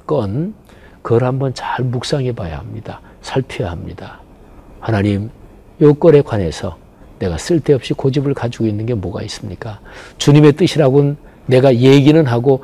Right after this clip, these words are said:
그렇게 말은 하는데 사실은 주님의 뜻이 중심에 있지 않고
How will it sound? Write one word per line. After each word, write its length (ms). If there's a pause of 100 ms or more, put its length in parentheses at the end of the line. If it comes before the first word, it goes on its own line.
(140)
그렇게 300
말은 380
하는데 420 (200)
사실은 500
주님의 400
뜻이 280
중심에 460
있지 240
않고 440